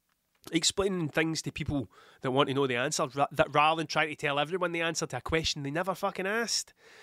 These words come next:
Eh, so that's what I'm gonna do. I'm gonna do a mixtape. So I'm gonna put one of them out in the next couple of weeks, I think. Now that I've got some time back to do that sort of thing.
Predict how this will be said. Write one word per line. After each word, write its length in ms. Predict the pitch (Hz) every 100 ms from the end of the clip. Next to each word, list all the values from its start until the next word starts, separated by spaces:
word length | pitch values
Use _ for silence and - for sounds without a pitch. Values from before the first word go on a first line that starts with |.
| - - - _ -
Eh, 360 | 147 151 151 -
so 140 | 196
that's 160 | 185 180
what 60 |
I'm 40 | 151
gonna 160 | 151
do. 120 | 160
I'm 60 | 170
gonna 200 | 190 175
do 100 | 160
a 40 |
mixtape. 440 | 131 143 - 180 -
So 60 |
I'm 40 | 165
gonna 140 | 220
put 160 | - 202
one 120 | 190
of 80 | 165
them 160 | 156
out 120 | 156 156
in 60 |
the 60 | 135
next 200 | 143 -
couple 280 | 160 - 127
of 60 |
weeks, 220 | 151 -
I 60 | 170
think. 440 | - 170 - - _ _ _ _ _ _ _
Now 100 | 147
that 80 | 156
I've 120 | 139
got 140 | 139 -
some 160 | 127
time 340 | - 131 139 151
back 400 | 151 139 - -
to 120 | - 131
do 160 | 139
that 200 | 143 143
sort 180 | - 156
of 60 | -
thing. 180 | -